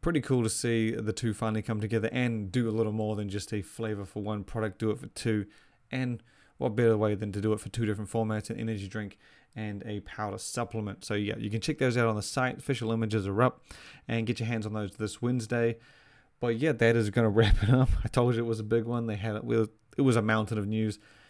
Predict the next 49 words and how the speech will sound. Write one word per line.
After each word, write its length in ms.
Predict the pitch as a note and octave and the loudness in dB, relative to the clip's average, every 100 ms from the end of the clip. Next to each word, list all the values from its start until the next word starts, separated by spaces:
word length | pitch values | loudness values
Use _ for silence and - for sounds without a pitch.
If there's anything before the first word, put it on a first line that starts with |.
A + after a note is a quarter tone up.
| _ - | _ -4
There's 160 | B2+ | 4
even 200 | C3+ A2 | 4 4
more 220 | A2+ A2 | 2 2
this 280 | G#2 G#2 - | 0 -2 -2
week. 320 | A2 G#2 - - | -4 -4 -8 -14
Um, 560 | A2+ G#2+ G#2+ G2+ G2+ G#2 - | -10 -8 -8 -8 -10 -12 -8
we're 180 | A#2 A#2 | -4 -2
doing 200 | A#2 G#2+ | -2 -2
our 80 | |
best 240 | G2 G#2 - | 0 -2 -2
to 60 | |
keep 340 | G2+ A2 G#2 A2+ | -8 -6 -6 -2
up 240 | G#2+ G2+ | -4 -4
and 100 | G#2 | -8
keep 160 | - A2 | -6 -4
everyone 260 | G#2+ G#2+ | -4 -4
informed. 480 | G#2 F#2+ A2+ A2 A2 | -4 -4 -2 -2 -4
So 240 | - G2+ G2 _ _ - _ _ | -6 -8 -8 _ _ -20 _ _
thank 260 | - C3 - | -4 -4 -4
you 80 | G#2+ | -8
for 100 | A2 | -8
tuning 320 | - B2 A#2 | -4 -2 -2
in. 220 | A#2+ A#2+ | -2 -4
Look 240 | A#2+ A#2 A2+ | -2 -2 0
forward 220 | A#2+ A2+ | -2 0
to 60 | A#2+ | 4
having 200 | A2+ A2+ | 4 4
you 60 | |
back 180 | A2+ A2+ | 4 4
next 220 | A2+ A2 | 2 0
time. 200 | B2+ A#2 | 0 2
And 120 | A2+ | 2
we, 80 | A2 | 0
we 160 | A2 G#2+ | 0 -2
do 240 | G#2 B2+ | 0 0
have 220 | A#2+ A#2+ | 0 -2
the 100 | G#2+ | -2
second 400 | G2+ - D3+ C#3+ | -6 -4 -4 -4
part 320 | A#2+ A#2+ A2+ - - | -4 -4 -4 -8 -10
of 100 | G#2+ | -6
the 80 | A2 | -2
interview 640 | A2+ A2+ A2 G#2+ G#2 G#2+ | -2 0 -2 -2 -2 -2
with 220 | G2+ G2 - | 0 -4 -2
Jim 180 | B2 | -2
McMahon 400 | A2 F#2+ A2+ A2 | -2 -2 -4 -4
coming 240 | - A2 G2 | -4 -6 -2
later 240 | G#2+ A2+ | 0 2
this 240 | A2 G#2+ A#2+ | 2 -2 0
week, 260 | C3+ - | 0 0